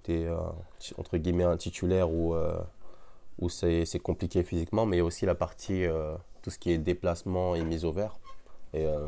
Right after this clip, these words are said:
bah, tu peux faire, par exemple, moi, quand je suis arrivé à Cluj, euh, j'ai fait presque quasi un mois, euh, où j'ai dormi peut-être trois jours chez moi. Donc, euh, voilà, c'était tout nouveau et c'était, euh, c'était un peu compliqué. Mais, euh, on s'y habitue.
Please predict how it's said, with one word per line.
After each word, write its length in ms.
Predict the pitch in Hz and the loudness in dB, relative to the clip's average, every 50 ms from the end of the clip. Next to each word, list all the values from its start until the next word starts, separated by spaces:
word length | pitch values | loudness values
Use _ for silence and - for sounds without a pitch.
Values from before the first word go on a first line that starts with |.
| 76 76 | -4 -4
bah, 120 | 73 73 | -4 -6
tu 100 | - - | -8 -8
peux 140 | - - 80 | -8 -8 -6
faire, 220 | - - 87 80 - | -2 0 0 0 2
par 100 | - 82 | 0 0
exemple, 160 | 85 87 85 | 2 2 2
moi, 80 | 85 82 | 0 0
quand 120 | - 80 | 0 -4
je 40 | - | -2
suis 80 | - 78 | -2 -2
arrivé 220 | 80 80 78 78 | 0 0 0 0
à 80 | 80 80 | 0 0
Cluj, 380 | - - 92 90 - - - - - - - - - - - - - - | 0 -2 -2 -2 -2 -6 -14 -18 -18 -18 -18 -18 -18 -20 -18 -12 -6 -2
euh, 320 | 80 78 80 78 76 76 78 | -2 0 0 0 0 0 -2
j'ai 160 | 80 - 82 | -2 -4 -6
fait 160 | - - 85 | -2 -2 -2
presque 480 | - - - 87 87 - - - 87 80 | -2 0 -2 -2 -2 -2 -4 -4 -4 -2
quasi 400 | - 92 87 87 85 92 92 - - | 0 0 2 2 2 0 -2 -2 0
un 120 | 92 90 | 0 0
mois, 340 | 90 92 90 92 95 92 90 - - - - - - - - - - - - | 2 2 2 2 2 0 -2 -6 -10 -14 -14 -14 -14 -14 -16 -16 -14 -8 -4
euh, 140 | 64 71 78 | -2 -2 -2
où 100 | 78 80 | -2 -2
j'ai 140 | 82 82 | -2 -2
dormi 260 | 76 78 76 82 87 82 | 0 0 0 0 0 0
peut-être 240 | - - 90 85 | 0 -2 -2 -2
trois 240 | - - - 85 85 | -2 -2 0 0 2
jours 160 | 85 85 80 | 2 2 0
chez 140 | - - 98 | -2 -2 -2
moi. 180 | 95 98 104 - - - - - - - - - - | -2 -2 -2 -6 -10 -14 -16 -18 -16 -14 -14 -12 -8
Donc, 180 | - - - - | -8 -8 -4 -2
euh, 40 | 73 | -2
voilà, 160 | 73 80 85 | 0 0 -2
c'était 200 | - - - 80 | -2 -4 -6 -6
tout 140 | - - - | -6 -4 -2
nouveau 300 | 85 85 80 82 90 90 | -2 0 2 2 2 2
et 40 | 87 | 0
c'était, 380 | - - - - 82 80 80 78 | 0 -6 -8 -6 -4 -4 -4 -4
euh, 80 | 80 85 | -4 -6
c'était 160 | - - - - | -8 -8 -8 -8
un 60 | - | -6
peu 120 | - 87 | -4 -4
compliqué. 520 | 80 - 82 - - - - - 107 107 - - - - - - - - - - - | -4 -4 -6 -6 -6 -4 0 0 0 0 -2 -10 -18 -20 -20 -18 -18 -20 -16 -6 -2
Mais, 220 | 87 85 82 82 | 0 2 4 4
euh, 100 | 82 80 | 4 4
on 160 | 80 82 85 | 4 2 2
s'y 160 | 80 - - | 0 0 2
habitue. 380 | 92 87 80 85 - - 101 | 2 4 4 2 0 -2 -4